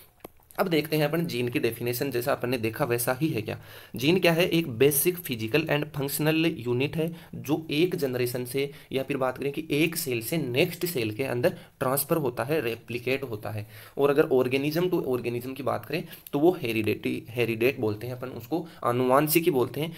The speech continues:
कि एक जनरेशन से नेक्स्ट वाली जनरेशन में उस जीन को, उस कलर को कोड करने वाला जो डीएनए है वो ट्रांसफर हो गया। तो ये एक बेसिक यूनिट हो गई।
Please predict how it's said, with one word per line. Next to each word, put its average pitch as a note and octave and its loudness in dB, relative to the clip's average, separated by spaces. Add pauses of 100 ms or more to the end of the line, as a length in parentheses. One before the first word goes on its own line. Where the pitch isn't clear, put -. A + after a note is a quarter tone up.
(160)
कि D3+ -6
एक D3 -2
जनरेशन B2+ -2
से C#3 -4
नेक्स्ट D3+ -2
वाली C#3 2
जनरेशन A2+ -2
में B2 0
उस C3 -4
जीन A#2+ -2
को, C3 2 (260)
उस C3+ -4
कलर B2 2
को C#3+ 2
कोड A#2 4
करने A2+ -2
वाला A2 0
जो A#2 0
डीएनए G#2+ -2
है D3+ -6 (140)
वो B2+ 4
ट्रांसफर A2 -2
हो A#2 -2
गया। B2 -4 (220)
तो D#3 0
ये F3+ 4
एक F3+ 0
बेसिक D3+ -2
यूनिट B2 -4
हो C#3+ 0
गई। D#3 -2